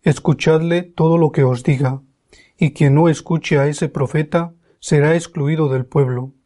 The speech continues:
Y desde Samuel en adelante, todos los profetas que hablaron anunciaron también estos días.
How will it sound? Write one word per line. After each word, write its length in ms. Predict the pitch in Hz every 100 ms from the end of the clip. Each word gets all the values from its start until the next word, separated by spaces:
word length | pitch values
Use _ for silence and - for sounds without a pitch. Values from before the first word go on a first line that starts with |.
| _ _ - _ _
Y 140 | - 160
desde 320 | 147 127 139
Samuel 460 | - 139 151 165 170
en 140 | 143
adelante, 680 | 131 131 143 147 147 156 - _ _ -
todos 260 | 165 170
los 180 | 165 139
profetas 720 | - 131 156 147 165 160 - _ _
que 160 | - 143
hablaron 560 | 127 139 156 160 165 _ _ _
anunciaron 680 | 160 143 139 131 165 170 170
también 400 | 147 135 156 151
estos 340 | 143 - 147
días. 480 | 127 135 131 127 -